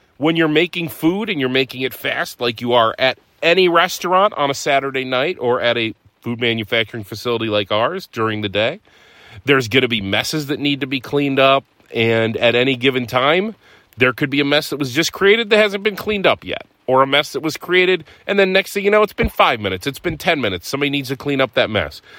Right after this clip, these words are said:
And good facilities like ours and like many of these restaurants, good facilities, they will clean those messes. They'll get there. But sometimes you just need five minutes.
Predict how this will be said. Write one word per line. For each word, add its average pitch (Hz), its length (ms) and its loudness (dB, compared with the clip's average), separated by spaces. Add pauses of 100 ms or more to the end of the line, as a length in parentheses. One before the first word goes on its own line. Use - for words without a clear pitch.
(140)
And 190 200 2
good 190 180 4
facilities 190 580 0
like 147 200 0
ours 147 420 0
and 196 100 -8
like 135 180 -2
many 127 220 2
of 117 60 -4
these 107 180 -4
restaurants, 113 500 -6
good 135 200 -2
facilities, 233 640 0 (440)
they 117 300 2
will 151 180 0
clean 226 280 2
those 247 160 6
messes. 233 640 0
They'll 135 180 4
get 226 260 2
there. 80 260 0 (200)
But 160 140 0
sometimes 220 680 0
you 180 220 -4
just 196 260 -6
need 208 200 -2
five 175 340 2
minutes. 127 460 -4